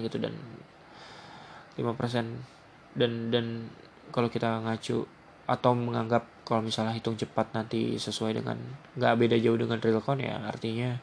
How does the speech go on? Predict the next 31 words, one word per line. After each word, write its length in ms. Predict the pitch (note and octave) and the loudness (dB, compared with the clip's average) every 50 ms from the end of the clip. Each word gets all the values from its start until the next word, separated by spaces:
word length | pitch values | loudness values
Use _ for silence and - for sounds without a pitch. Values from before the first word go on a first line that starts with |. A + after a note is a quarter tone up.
| - - - - - - - - - - | -10 -14 -16 -16 -16 -16 -18 -20 -12 -4
P 100 | - A#2 - | -4 0 2
tiga 240 | A#2+ A2 A#2+ A#2+ A#2 | 2 6 8 8 8
bisa, 560 | A#2 A#2 A2+ A#2+ G#2+ - - A2 G#2 - - - - - - - - - - - - - - - - - - - - - - - - - - - - - - A#2+ | 6 4 0 0 0 0 0 -2 -2 -4 -4 -12 -20 -20 -20 -20 -20 -20 -20 -20 -20 -20 -20 -18 -16 -16 -16 -16 -16 -16 -16 -18 -20 -20 -20 -20 -16 -4 4 6
em, 240 | A#2 A2+ A2 G#2+ A2+ A#2 | 6 6 6 4 0 -4
selamat 420 | - - A2+ A2 A2 A2+ A2 - | 0 4 4 4 4 4 2 4
dari 480 | A2+ A2+ A2+ A2+ A2+ A2 A2 A2 G#2+ A2 | 4 6 6 6 6 6 6 4 4 4
jurang 420 | - B2 C#3 F3 E3+ D3 D3 C#3 | 6 8 10 12 10 10 8 4
gitu 120 | C3 B2 | 2 2
ya, 120 | B2 B2+ C#3 | 2 0 0
karena 460 | C#3+ C3 B2+ C3 C3+ C3+ B2+ B2+ B2+ B2+ - - - - - - - - - - - - - - - - - - - - - - - - - - - - - - - | 0 0 0 0 0 0 0 -2 -4 -8 -10 -12 -18 -20 -20 -20 -20 -20 -20 -20 -20 -20 -20 -20 -20 -20 -20 -20 -20 -20 -20 -20 -20 -20 -20 -20 -20 -20 -20 -16 -10
sebelumnya 560 | - - - B2 A#2 A#2+ A#2 B2 B2 B2 B2+ | -4 0 2 4 4 4 4 4 2 0 0
kan 20 | B2+ C3 C3+ C#3 - - - - | -2 -4 -8 -8 -10 -10 -8 -2
ketua 160 | - - A#2+ | 4 4 4
umumnya 560 | A#2 A#2 A#2 A#2 B2+ B2 B2 B2 A#2+ A#2+ A#2 A2+ | 4 4 0 0 0 0 0 2 0 0 -2 -2
tangkap 280 | - A#2 A2+ A#2 A2 - | -4 -4 -4 -4 -6 -4
K 60 | - A2+ | -6 -6
P 100 | - - A2 A2 | -4 -4 -8 -6
K 40 | - A2+ A2 G#2+ A2 | -4 -4 -4 -4 -4
gitu 100 | A2 - - | -8 -8 -10
kan, 120 | - A2 - - - - - - - - - - - - - - - - - - - - | -10 -10 -12 -14 -18 -20 -20 -20 -20 -20 -20 -20 -12 -4 -4 -4 -4 -4 -12 -14 -8 -6
O 60 | C3 | -4
T 80 | - A#2 | -2 -2
T 80 | - A2+ | -2 -2
K 80 | - A2+ | -2 -4
P 100 | G#2+ - A#2 A2 - | -4 -4 -6 -10 -10
K 80 | - - A2 A2+ A2+ | -8 -6 -6 -6 -6
gitu. 220 | B2+ C3 - C3 - - - - - - - - - - - - - - - - - - - - - - - | -6 -8 -12 -12 -14 -16 -18 -20 -20 -20 -20 -18 -18 -16 -16 -16 -16 -16 -16 -16 -16 -16 -16 -16 -18 -6 4
Terus 200 | - D#3 E3+ F3+ - | 8 10 10 10 10
partai-partai 440 | - E3 D3+ D3+ D3 D#3 D3 D#3 D3+ | 8 6 6 8 6 6 8 8 8
lain 220 | D3+ D3+ D3+ D3+ D3 D3+ | 8 8 8 6 6 4
yang 140 | D3+ D3 | 2 2